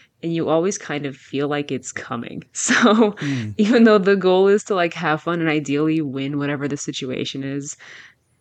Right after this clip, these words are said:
Speaker 1: i-, the, the ultimate story is <laughs> n-, is, is not, it's just not,
Speaker 2: <laughs>
Speaker 1: not super fun, happy times.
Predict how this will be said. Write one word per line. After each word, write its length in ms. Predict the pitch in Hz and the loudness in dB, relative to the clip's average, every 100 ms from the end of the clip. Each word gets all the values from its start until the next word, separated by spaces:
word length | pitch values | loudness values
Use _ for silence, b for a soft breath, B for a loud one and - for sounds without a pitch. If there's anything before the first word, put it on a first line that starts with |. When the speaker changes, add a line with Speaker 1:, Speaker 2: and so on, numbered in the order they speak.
| _ - | _ -16
Speaker 1:
i-, 320 | - 127 175 175 - _ - | -8 -8 -8 -12 -18 _ -16
the, 280 | 180 190 - | -4 -4 -2
the 280 | 185 170 - | -4 -4 0
ultimate 520 | - 208 220 190 160 | 2 2 2 2 0
story 580 | - 165 156 139 135 135 147 _ _ _ _ _ _ | -2 0 0 0 -2 -6 -10 _ _ _ _ _ _
is 220 | 160 151 | -6 -2
<laughs> 0 | |
n-, 80 | 175 214 - | -2 0 0
is, 340 | 220 151 143 190 | 0 -2 -6 -4
is 200 | 185 - | -4 -4
not, 400 | 175 151 135 117 - _ _ _ B B 185 _ | -4 -2 -4 -6 -14 _ _ _ B B -20 _
it's 120 | 165 | -12
just 200 | - 135 | -12 -8
not, 240 | - - - 226 - 196 | -6 -6 -4 -6 -4 -8
Speaker 2:
<laughs> 260 | - _ | -8 _
Speaker 1:
not 300 | - 160 143 | -4 -4 -4
super 300 | - 135 135 143 | -6 -6 -4 -4
fun, 220 | 135 147 | -4 -4
happy 280 | 127 131 156 | -4 -4 -2
times. 480 | 190 196 214 226 | -2 -4 -6 -10